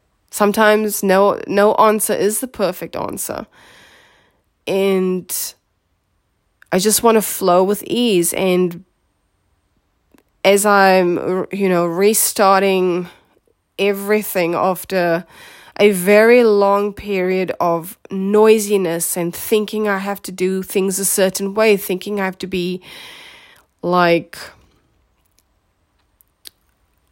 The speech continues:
I've gotta express myself in the way that others would prefer I express myself.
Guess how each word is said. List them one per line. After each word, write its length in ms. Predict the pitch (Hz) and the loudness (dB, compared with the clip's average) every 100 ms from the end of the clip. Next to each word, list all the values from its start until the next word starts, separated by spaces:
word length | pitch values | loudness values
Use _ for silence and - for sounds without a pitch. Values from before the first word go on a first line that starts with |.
| - | -6
I've 140 | 185 | -2
gotta 260 | 202 190 190 | 2 4 4
express 680 | 190 - - - 202 196 - | 2 0 -2 0 2 2 2
myself 680 | 196 185 - 196 180 180 - | 2 0 0 2 2 2 -4
in 140 | 202 | -2
the 100 | 190 | 0
way 520 | 175 175 180 185 180 175 | 0 0 2 2 2 0
that 460 | 180 175 170 165 _ _ _ - | 0 0 -2 -6 _ _ _ 0
others 480 | 190 185 190 180 190 | 2 2 2 0 -2
would 180 | 170 | -6
prefer 420 | - 196 - - 220 | -6 -8 -6 0 2
I 240 | 220 196 | 4 2
express 560 | 170 - - 170 - - | 0 -4 -4 -6 -6 -6
myself. 640 | 165 165 - 147 107 | -6 -6 -6 -8 -10